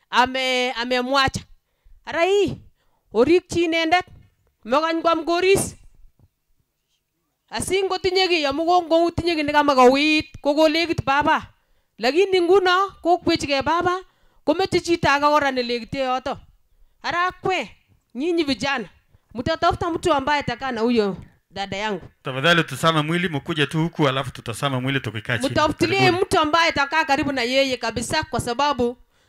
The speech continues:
Speaker 2: Isaac
Speaker 1: eh,
Speaker 2: Ones, please.
Speaker 1: wamekuwa
Speaker 2: Elekeza
Speaker 1: pamoja,
Speaker 2: watu.
Speaker 1: ah, na ndu-, na ndugu yang-, yangu huyu. Namwita yeye ndugu kwa sababu yeye amekuwa mtu wa karibu, amekuwa, ah, mtu wa maelekezi,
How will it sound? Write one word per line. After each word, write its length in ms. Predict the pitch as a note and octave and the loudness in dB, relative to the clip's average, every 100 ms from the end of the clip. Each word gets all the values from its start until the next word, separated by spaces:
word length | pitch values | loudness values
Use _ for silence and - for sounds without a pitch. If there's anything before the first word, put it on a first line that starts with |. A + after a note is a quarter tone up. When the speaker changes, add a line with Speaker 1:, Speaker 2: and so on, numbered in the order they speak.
| E3+ | -2
Speaker 2:
Isaac 220 | F#3+ G#3+ | 2 2
Speaker 1:
eh, 60 | A3 | 4
Speaker 2:
Ones, 360 | G3+ F#3 - - | 4 4 2 -4
please. 180 | F3 | -4
Speaker 1:
wamekuwa 480 | G#3+ B3+ B3+ - D#4 | -2 0 -2 -2 0
Speaker 2:
Elekeza 200 | B3+ C4+ | 0 0
Speaker 1:
pamoja, 400 | A#3 C4+ C#4+ C4 | 2 4 4 4
Speaker 2:
watu. 240 | C3+ B2+ - _ _ _ - | 2 0 -4 _ _ _ -4
Speaker 1:
ah, 560 | G#3 A3 A3+ A3 A3 G#3 _ _ G3 | 0 2 2 0 -2 -8 _ _ -8
na 180 | A#3+ C4 | -4 -4
ndu-, 180 | B3+ - | -6 -10
na 260 | B3 A#3+ | -10 -8
ndugu 240 | B3 A3 B3 | -10 -14 -10
yang-, 420 | C4 C#4+ C4+ A#3+ - B3+ | -4 -2 -4 -10 -18 -8
yangu 340 | C4 D4 B3 | -4 -2 0
huyu. 220 | C4+ C4 D#3 - - _ | 0 0 -6 -18 -20 _
Namwita 420 | G#3+ A#3+ E4+ - | -8 -4 -4 -2
yeye 140 | D#4+ D#4+ | 0 2
ndugu 260 | D4 D4+ | 2 2
kwa 160 | C#4+ C4+ | 2 0
sababu 600 | C4 B3+ C#4+ C4+ B3 A3+ - _ _ - | 0 0 0 2 0 -2 -8 _ _ -6
yeye 300 | C4 F4 E4+ | -2 0 2
amekuwa 500 | D#4 D4 C#4+ - D#4+ | 2 2 0 0 -2
mtu 200 | D#4 E4 | 0 0
wa 120 | C#4+ | 0
karibu, 500 | C4+ C4 D#4+ E4 F4 - _ _ _ | 0 -2 -2 -2 -2 -4 _ _ _
amekuwa, 840 | B3 C#4 C#4 C#4 - F4 E4 D4 B3+ | 0 2 2 0 2 4 6 2 0
ah, 460 | A#3+ A#3+ A#3 A#3 A3+ | -2 0 0 -2 -6
mtu 300 | B3+ D#4+ E4+ D4+ | -6 -4 0 2
wa 280 | C4 C4 A3 - | 2 0 -4 -14
maelekezi, 1120 | F3+ G#3+ A#3+ A#3+ A#3+ D#4+ E4 E4+ F4 F4+ F4 | -6 -4 -2 -4 -4 -2 0 0 2 2 2